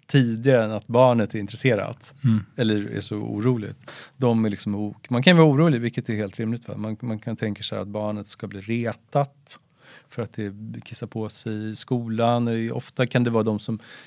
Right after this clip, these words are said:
Speaker 1: innan de ska börja skolan kanske.
Speaker 2: Mm.
Speaker 1: Men, men, eh, vår er-, erfarenhet är att det är väldigt sällan som det är så stor vits att hålla på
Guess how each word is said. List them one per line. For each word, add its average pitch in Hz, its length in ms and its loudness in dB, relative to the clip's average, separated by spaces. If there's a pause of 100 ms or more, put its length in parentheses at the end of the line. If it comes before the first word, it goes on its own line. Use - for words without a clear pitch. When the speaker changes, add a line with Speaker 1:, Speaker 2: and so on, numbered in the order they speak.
(120)
Speaker 1:
innan 120 440 4
de 107 100 2
ska - 180 -4
börja 101 320 -2
skolan 123 600 0
kanske. 107 500 -6 (460)
Speaker 2:
Mm. 135 120 -2 (640)
Speaker 1:
Men, 120 540 0
men, 127 720 0
eh, 147 140 2 (340)
vår 175 220 10
er-, 165 280 8
erfarenhet 143 600 8
är 110 120 2
att 110 60 -2 (160)
det 123 480 2
är 120 160 6
väldigt 120 240 6
sällan 139 580 6 (220)
som 110 580 -4 (140)
det 123 500 -2
är 104 40 -4
så 127 160 -6
stor 120 220 -4
vits 139 320 -4
att 123 80 -4
hålla 117 200 -4
på 139 420 0